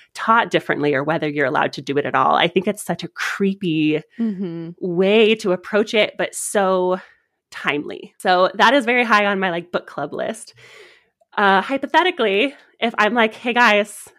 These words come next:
Speaker 1: I need you all to read this book so we can talk about it," I think, well, basically anything by
Speaker 2: <laughs>
Speaker 1: Akwaeke Emezi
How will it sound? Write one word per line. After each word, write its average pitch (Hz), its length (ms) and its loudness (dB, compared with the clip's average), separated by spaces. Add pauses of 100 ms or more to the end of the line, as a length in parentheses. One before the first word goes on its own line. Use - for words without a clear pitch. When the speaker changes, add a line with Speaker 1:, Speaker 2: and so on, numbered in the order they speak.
(100)
Speaker 1:
I 196 80 0
need 208 180 -2
you 196 80 -2
all 190 100 2
to 180 100 -8
read 180 140 -2
this 175 140 -6
book 175 200 -2
so - 140 -10
we 185 100 -4
can 165 140 -6
talk 247 260 -2
about 160 240 0
it," 170 260 -2 (880)
I 254 240 2
think, 294 500 0 (540)
well, 185 140 0
basically 269 520 -2
anything 302 540 0 (240)
by 277 160 2
Speaker 2:
<laughs> 285 80 0
Speaker 1:
Akwaeke 269 640 2
Emezi 269 640 0